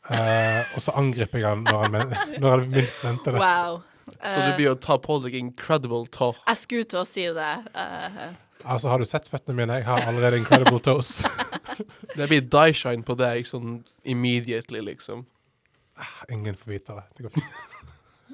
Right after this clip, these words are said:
Speaker 2: Ja, han, han
Speaker 1: Unntatt
Speaker 2: får
Speaker 1: kona hans, 'cause she knew something was amiss.
Speaker 3: Ah, OK, ta deg en, ta deg en runde her.
Speaker 2: Jeg, jeg vil si, ja, altså,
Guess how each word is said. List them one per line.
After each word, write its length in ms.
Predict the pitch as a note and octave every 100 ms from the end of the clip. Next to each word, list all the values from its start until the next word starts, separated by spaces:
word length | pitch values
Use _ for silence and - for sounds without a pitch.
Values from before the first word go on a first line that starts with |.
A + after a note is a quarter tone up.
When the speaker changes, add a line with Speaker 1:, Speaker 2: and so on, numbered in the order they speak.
| - E3+ - G3+
Speaker 2:
Ja, 360 | G3+ F3+ F3+
han, 200 | A3 B3
han 160 | A3 B3
Speaker 1:
Unntatt 260 | G#3 B3 A#3+
Speaker 2:
får 60 |
Speaker 1:
kona 260 | - D#3+ E3
hans, 440 | C3 D#3 - - -
'cause 180 | B2
she 220 | - - D3+
knew 240 | C3 D3
something 340 | B2 C#3 A#2+ B2
was 120 | G#2+
amiss. 480 | A#2 G#2+ G2 - - _ A#3+ - G5+ G5+ G5 - - - - - - _ _
Speaker 3:
Ah, 300 | C3 C3 B2+
OK, 280 | B2 - G#2+ - B2 A#2+ -
ta 160 | - C#3+ C#3
deg 160 | B2
en, 120 | A#2 A#2
ta 180 | C3
deg 100 | C3
en 120 | A#2+ A2
runde 260 | G#2+ A2+
her. 100 | A2+
Speaker 2:
Jeg, 200 | - -
jeg 140 | A#3+ B3
vil 160 | B3+ B3
si, 200 | - A3+ A3+ A3+
ja, 240 | - G3+ G#3
altså, 240 | G#3 G3